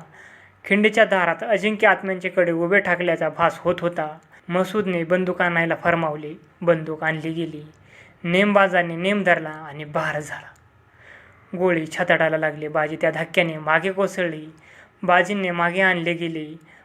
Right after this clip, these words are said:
मावळे पुढे सरकले. खिंड परत अजिंक्यच राहिली. बाजी शुद्धीवर आले. वर धुरकट आकाश दिसत होते. त्यांनी विचारले,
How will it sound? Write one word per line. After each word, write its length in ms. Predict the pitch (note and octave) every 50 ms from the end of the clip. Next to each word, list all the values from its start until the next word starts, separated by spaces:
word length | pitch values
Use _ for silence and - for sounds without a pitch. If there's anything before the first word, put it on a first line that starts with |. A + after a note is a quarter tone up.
| _ _ F3+
मावळे 280 | E3+ D#3+ D#3+ D#3 D3+
पुढे 300 | D3 D3+ F3 F3 F#3 F#3+
सरकले. 500 | F#3+ - F3+ F3 E3 E3+ E3+ D#3 D3+ D3+ D3 -
खिंड 220 | - F3 F3 E3+ E3
परत 380 | E3+ F3+ F3 E3+ E3 D#3+ E3+ E3+
अजिंक्यच 480 | G3 G3+ F3 F#3 F#3 F3+ F3+ E3+ D#3 E3
राहिली. 400 | D#3+ D3 C3 D#3 D#3+ E3 D#3+ D#3 - - _ _ _ _ _ _ _ _ _ _ _ - - - - - - - - - - _ _ -
बाजी 340 | E3+ F#3 F#3+ F#3+ F3+ F#3
शुद्धीवर 460 | F3 - A3+ G#3+ F3 F#3+ G3 G3 F#3+ F3
आले. 320 | E3 D#3+ D#3 D#3 D#3 D#3+ - _ _ -
वर 180 | F3 F3 E3+
धुरकट 460 | D#3 D#3+ E3 E3 E3+ - F3+ F3 E3+
आकाश 280 | E3 D3+ - E3 D#3 D3 D3+
दिसत 280 | E3+ D#3 - G3+ F3+ -
होते. 380 | F3 E3+ E3+ E3 D3+ D#3 E3+ - - - - - _ _ -
त्यांनी 220 | E3+ E3 E3+ E3+
विचारले, 500 | F3 F3 E3+ F3+ G3 F#3 E3 D#3 D3+